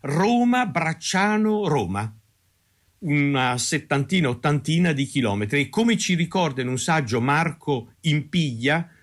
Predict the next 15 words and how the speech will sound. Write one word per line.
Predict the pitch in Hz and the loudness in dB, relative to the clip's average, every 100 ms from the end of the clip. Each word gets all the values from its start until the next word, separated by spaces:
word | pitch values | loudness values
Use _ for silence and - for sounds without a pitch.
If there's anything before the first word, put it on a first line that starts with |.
| - | -6
della | 110 104 | -2 -2
Società | - 104 127 135 | -4 -4 -4 -2
Italiana | 127 117 107 123 120 | -2 -2 -2 -2 -2
di | 101 | -4
Storia | 101 - 131 120 | -6 -2 -2 -2
dello | 120 170 | -2 -2
Sport, | 170 226 247 240 - - | 0 0 0 -4 -14 -14
la | - 101 | -6 -2
rivista | 117 131 117 - | 0 -2 -2 -2
mensile | 120 123 - - 190 135 104 90 | 0 -2 -2 0 0 0 -2 -2
Lo | 117 | -4
Sport | 104 - 185 175 - | -4 -2 0 0 -2
Fascista, | 147 202 175 - 262 277 - 254 | -4 -2 0 0 0 0 -2 -2
scrive | - - 160 190 180 | -2 -2 -2 0 -2
così: | 170 147 110 85 | -2 -2 -2 -6